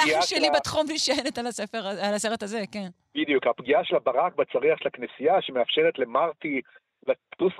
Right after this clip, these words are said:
Speaker 1: חזרה לשנת אלף תשע מאות שמונים וחמש עם המכונית דלוריאן שלו, אז, אה, זה קורה רק בסרטים כמובן, אבל אנחנו יכולים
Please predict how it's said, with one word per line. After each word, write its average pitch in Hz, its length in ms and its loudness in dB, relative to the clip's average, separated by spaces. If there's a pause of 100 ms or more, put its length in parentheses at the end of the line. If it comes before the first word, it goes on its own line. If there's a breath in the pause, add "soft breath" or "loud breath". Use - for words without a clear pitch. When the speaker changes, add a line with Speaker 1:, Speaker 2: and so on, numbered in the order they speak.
Speaker 1:
חזרה 139 320 2
לשנת 143 360 -2
אלף 139 120 0
תשע 147 140 0
מאות 147 140 -2
שמונים 131 280 -4
וחמש 139 440 -2
עם 131 80 -6
המכונית 123 460 -2 (220)
דלוריאן 156 440 2
שלו, 123 360 0 (420 loud breath)
אז, 123 160 2 (160)
אה, 120 280 2 (220)
זה 160 80 2
קורה 170 240 2
רק 151 140 4
בסרטים 123 440 -4
כמובן, 127 380 2 (380)
אבל 123 260 2
אנחנו 131 560 -2 (120)
יכולים 175 640 -2